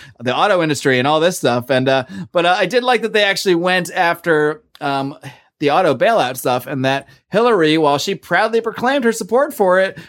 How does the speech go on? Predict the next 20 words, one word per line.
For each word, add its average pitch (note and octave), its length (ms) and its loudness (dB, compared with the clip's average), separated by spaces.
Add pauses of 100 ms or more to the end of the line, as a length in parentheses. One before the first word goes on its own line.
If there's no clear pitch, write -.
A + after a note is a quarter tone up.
(160)
Bernie, A#3+ 440 2
uh, F#3+ 400 -8 (340)
and, F3+ 160 2
and, E3+ 280 0
and E3+ 160 2
went G3 140 2
after A#3 240 2
Bernie A3+ 280 2
for F#3+ 160 0
not A#3+ 200 0
supporting D#3+ 360 0
the D3 80 0
auto C#3 240 2
bailout. C#3 440 2
Bernie G3 420 -2 (180)
didn't F3 240 -2
back E3+ 220 -2
down. D#3 300 0
He D#3 120 0
said, D#3 300 -2